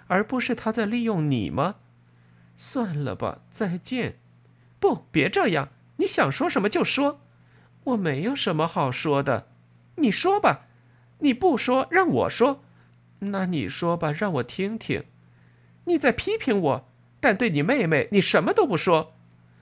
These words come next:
我感觉云里雾里。这跟我妹妹有什么关系？你难道对艾丽莎的事一无所知吗？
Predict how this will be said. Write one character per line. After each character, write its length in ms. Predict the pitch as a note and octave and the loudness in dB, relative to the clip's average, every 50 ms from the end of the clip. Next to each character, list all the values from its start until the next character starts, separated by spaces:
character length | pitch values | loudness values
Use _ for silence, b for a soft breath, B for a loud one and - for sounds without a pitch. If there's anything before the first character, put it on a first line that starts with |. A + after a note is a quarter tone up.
| b b b b b b b - | b b b b b b b -8
我 180 | - C3 F#3 | -4 -4 -4
感 260 | A3 - C#3 G#2 F2+ F#2 | -4 -4 -4 -4 -4 -4
觉 200 | - G2 A2+ C3+ | -4 -4 -4 -4
云 280 | A#2+ F#2 A#2 E3 G#3 | -2 -4 -4 -4 -4
里 140 | E3+ G#2 E2 | -4 -6 -6
雾 280 | E2+ A#2 E3+ G#3 D3 G2 | -6 -6 -6 -4 -4 -4
里。 300 | F2+ D2 - - - - _ _ _ _ _ _ _ _ _ b b b b b b b b b _ - | -4 -6 -8 -10 -12 -16 _ _ _ _ _ _ _ _ _ b b b b b b b b b _ -8
这 160 | - F#4+ D#4+ | -4 -4 -2
跟 240 | - - C#4+ D4+ D#4+ | -2 -2 -2 0 2
我 140 | D#4 A#3 F#3 | 4 4 4
妹 300 | E3+ F#3 A#3 C#4 C#4+ C#4 | 4 2 2 2 2 0
妹 180 | A3 G3 G3 F#3 | 0 0 0 2
有 160 | F3 D3+ D3 | 2 0 0
什 180 | D3+ - E3 C#3+ | 0 0 0 0
么 120 | C#3 C3 | 0 0
关 300 | - E3+ D#3+ D#3 D#3+ E3 | 0 0 0 0 0 -2
系？ 340 | E3 - C#3 C3+ B2 B2+ - _ _ _ _ _ _ _ _ _ b b b b b b _ _ _ _ _ _ _ - | -4 -2 -2 -2 -2 -2 -8 _ _ _ _ _ _ _ _ _ b b b b b b _ _ _ _ _ _ _ 0
你 140 | G4 F4 | 2 4
难 220 | C4+ G#3+ G3+ A3 C#4+ | 4 4 4 4 4
道 400 | G4+ E4+ C4+ G#3+ - - - _ _ _ | 4 6 6 4 2 0 -4 _ _ _
对 120 | - D4+ F4 | -2 -2 0
艾 140 | - E4+ | 2 2
丽 120 | F4 E4+ D4+ | 4 4 4
莎 240 | C4+ - E4+ F4 F#4 | 4 2 0 0 0
的 100 | F#4 C#4+ | 0 0
事 160 | - D#4 B3 | 0 0 0
一 160 | A3 E4+ G#4+ | 0 2 2
无 200 | G4+ E4+ B3+ E4+ | 2 4 2 0
所 240 | - - A#3+ C#3 A2+ | 0 2 2 2 2
知 240 | - - A#3 E4+ G4+ | 0 0 0 2 4
吗？ 220 | G4 A#3 C#3+ - | 4 2 2 0